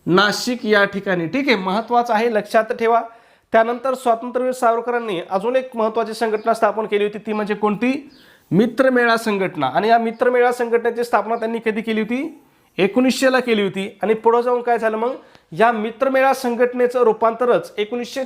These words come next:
चार मध्ये त्यांनी कशामध्ये केलं? अभिनव भारतमध्ये करण्यात आलं होतं. लक्षात ठेवा, दोन्ही संघटना काय आहेत? अतिशय महत्त्वाच्या आहेत.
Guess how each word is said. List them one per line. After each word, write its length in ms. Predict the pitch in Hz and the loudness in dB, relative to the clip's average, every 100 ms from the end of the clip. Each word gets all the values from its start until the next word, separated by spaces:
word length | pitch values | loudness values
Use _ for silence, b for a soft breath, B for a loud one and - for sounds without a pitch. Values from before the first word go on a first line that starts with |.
| 254 | -2
चार 220 | 254 240 | 2 2
मध्ये 200 | 247 247 | 2 -2
त्यांनी 240 | 240 226 226 | -2 -4 -4
कशामध्ये 440 | 220 220 214 214 | -4 -2 0 0
केलं? 320 | 220 220 277 294 B B B - | 2 4 4 2 B B B 2
अभिनव 540 | 196 185 233 247 254 | 2 4 2 4 4
भारतमध्ये 680 | 254 196 202 220 214 208 214 | 2 0 0 0 -4 -4 -4
करण्यात 360 | 208 180 185 180 | -2 -4 -2 -2
आलं 140 | 175 | -2
होतं. 200 | 175 175 | -2 -2
लक्षात 500 | 170 190 226 214 214 | -2 -2 2 0 0
ठेवा, 320 | 220 196 151 - B B | -4 0 0 -2 B B
दोन्ही 400 | 147 190 214 247 | -2 2 2 0
संघटना 480 | 247 226 214 208 208 | -4 -4 -2 -2 0
काय 160 | 202 202 | 2 2
आहेत? 120 | 226 | 0
अतिशय 480 | 202 - 233 226 240 | -4 -4 -2 2 2
महत्त्वाच्या 600 | 214 190 185 202 196 208 | 2 0 0 0 2 2
आहेत. 200 | 180 | 0